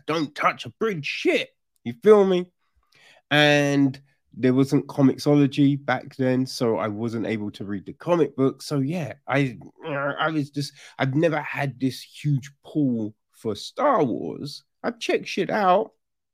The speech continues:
as time goes by. So when The Mandalorian, you know, I was a bit like, eh, I don't know.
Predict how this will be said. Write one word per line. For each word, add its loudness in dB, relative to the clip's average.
as -2
time -2
goes 2
by. -2
So 2
when 6
The 0
Mandalorian, 2
you -8
know, -2
I -2
was 2
a 0
bit -2
like, -2
eh, -2
I 0
don't 4
know. 4